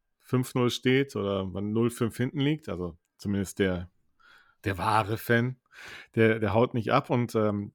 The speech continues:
grad beim Sieg gegen ein Rival hat mich wirklich gewundert, dass man dann, äh, so ein, zwei Minuten vor Spielende, auch wenn's entschieden ist, dann,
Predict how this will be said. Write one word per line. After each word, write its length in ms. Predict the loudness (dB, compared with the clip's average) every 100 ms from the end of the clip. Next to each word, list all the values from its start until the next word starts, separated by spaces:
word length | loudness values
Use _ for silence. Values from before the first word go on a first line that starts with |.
| _
grad 300 | 2 4 4
beim 180 | 2 2
Sieg 460 | 0 -2 -4 -14 _ _ _
gegen 320 | 0 2 0 -2
ein 140 | 0
Rival 420 | 2 2 2 -2 -4
hat 200 | -12 -10
mich 160 | -12 -6
wirklich 280 | -4 -4 -8
gewundert, 560 | -10 -8 -6 -4 -4 -4
dass 160 | -6
man 120 | -6 -4
dann, 340 | -4 -4 -8 _ -20 -20 -20 -20 -20 -20 -2
äh, 320 | 2 4 4
so 160 | 4 2
ein, 200 | 0 -2
zwei 160 | -2
Minuten 680 | 0 2 0 0 -4 -4 -4
vor 240 | -4 -2 -2
Spielende, 560 | -2 -2 -2 -2 0
auch 180 | -2 -2
wenn's 200 | -4 -4
entschieden 400 | -6 -6 -6 -4
ist, 260 | -6 -8 -6
dann, 420 | -6 -4 -6 -8